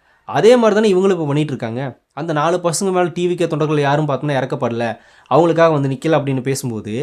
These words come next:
இப்ப நீங்களும் பார்த்தோன்னா கரூர் இன்சிடென்ட்க்கு இதை தானே பேசிட்டு இருந்தீங்க, நீங்க என்ன போய் கூட நின்னீங்களான்னா இல்ல. ஃபர்ஸ்ட் இவங்க நியாயமா இருக்காங்களான்னா இல்ல. இவங்க எல்லாம் பார்த்தோன்னா தப்பு பண்ணிட்டு, மத்தவங்க எல்லாரும் தப்பு பண்ணா மட்டும் அது தப்பு அப்படின்னு பேசுறது. சரி, அந்த நாலு பசங்களுக்காக எத்தனை பேர் போய் அங்க நிப்பாங்க?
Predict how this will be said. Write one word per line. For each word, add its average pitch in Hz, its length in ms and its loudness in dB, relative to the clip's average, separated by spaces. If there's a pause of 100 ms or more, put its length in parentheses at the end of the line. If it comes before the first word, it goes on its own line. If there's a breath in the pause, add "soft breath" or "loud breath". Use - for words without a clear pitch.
இப்ப - 200 -14
நீங்களும் 196 420 0
பார்த்தோன்னா 185 280 0
கரூர் 180 260 2
இன்சிடென்ட்க்கு 170 340 -4
இதை 160 80 -2
தானே 180 180 -2
பேசிட்டு 160 320 -6
இருந்தீங்க, 135 280 -2
நீங்க 143 200 0
என்ன 156 120 -2
போய் 147 200 -4
கூட 147 120 0
நின்னீங்களான்னா 131 500 -2
இல்ல. 107 180 -6 (1120)
ஃபர்ஸ்ட் 185 240 -8
இவங்க 185 260 -2
நியாயமா 180 360 0
இருக்காங்களான்னா 165 560 0
இல்ல. 139 180 -2 (260)
இவங்க 151 280 -4
எல்லாம் 190 220 0
பார்த்தோன்னா 185 280 -2
தப்பு 160 220 -4
பண்ணிட்டு, 143 420 0
மத்தவங்க 160 340 -2
எல்லாரும் 156 260 0
தப்பு 147 180 -2
பண்ணா 147 240 0
மட்டும் 139 300 -2
அது 135 180 -2
தப்பு 143 260 -4
அப்படின்னு 127 280 -2
பேசுறது. 117 360 -10 (260 soft breath)
சரி, 160 200 -4
அந்த 135 140 -2
நாலு 143 220 0
பசங்களுக்காக 151 680 0
எத்தனை 160 260 -2
பேர் 170 220 -2
போய் 160 160 2
அங்க 139 120 -2
நிப்பாங்க? 120 340 -4